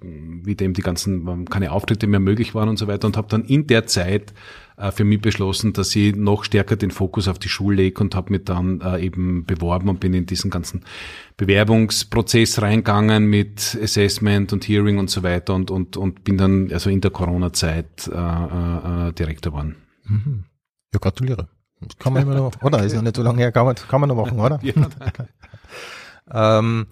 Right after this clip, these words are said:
Speaker 2: hast du, ähm, gelesen oder Serien geschaut? Ähm, du hast gemeint, du kennst den, meinen Podcast ein bisschen, du weißt, ich hab ganz gern so Empfehlungen an dieser Stelle. Gibt's, äh, Bücher oder Serien, die du empfehlen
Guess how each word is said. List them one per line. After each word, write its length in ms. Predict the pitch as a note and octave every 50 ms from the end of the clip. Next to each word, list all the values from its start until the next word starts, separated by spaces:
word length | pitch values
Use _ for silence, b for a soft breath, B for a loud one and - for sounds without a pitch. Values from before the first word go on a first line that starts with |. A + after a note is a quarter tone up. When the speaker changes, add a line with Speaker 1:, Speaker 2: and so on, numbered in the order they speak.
| B B B B B -
Speaker 2:
hast 240 | B2 A#2+ - - C3+
du, 340 | C3+ C3+ C3 C3+ C3+ - - - - -
ähm, 500 | - A2+ A2 A2 A2 G#2+ A2 A2+ G#2+ G2+ - -
gelesen 500 | - A#2+ G#2+ G#2 A2+ B2 - E3 D3+ C#3+
oder 160 | C3 C3 B2
Serien 420 | - - G#2+ G2 A2+ C3 C3+ C3+ C3
geschaut? 460 | C#3 - - A#2+ A2+ C3 C#3 - - -
Ähm, 540 | A2 G2+ G2+ G2+ G2 G2+ G2+ G#2 G2 G2+ - -
du 80 | - A#2+
hast 140 | G#2 - -
gemeint, 200 | G#2+ G2+ G#2 A#2
du 40 | G#2
kennst 300 | - A#2+ A#2+ - - -
den, 480 | C3 B2+ B2+ B2 A#2+ A#2+ A#2 A2+ - B2 A#2
meinen 200 | A#2 A2+ A2+ G#2+
Podcast 440 | - - A2+ - - - A#2+ - -
ein 60 | A#2+
bisschen, 200 | A#2 A2 - A2+
du 100 | A2+ G#2+
weißt, 320 | G2+ G2 G#2+ G2+ - - -
ich 120 | G#2 G#2
hab 120 | A2+ G2+ -
ganz 200 | - A2 G#2+ -
gern 180 | - G#2+ G#2+
so 260 | G2 G#2 G#2 G2+ G2+ -
Empfehlungen 680 | G2+ G#2 G2 - - - G#2+ B2 B2+ B2+ B2+ B2 C3 G#2+
an 120 | A2+ A2+
dieser 220 | A2 A2+ A#2 B2
Stelle. 540 | A#2 - - A#2 A#2+ A#2+ B2 B2 A#2 G#2+ - - A2 - - _ -
Gibt's, 220 | A#2+ - - -
äh, 120 | B2 A#2 A2+
Bücher 400 | - _ B2 C3 - - D3 C#3
oder 100 | C3+ C3+
Serien, 380 | - - A#2 A#2+ B2+ C3 C3
die 100 | C3 B2+
du 60 | C3
empfehlen 420 | C3+ C3 C3+ - B2 A#2+ C3+ C#3+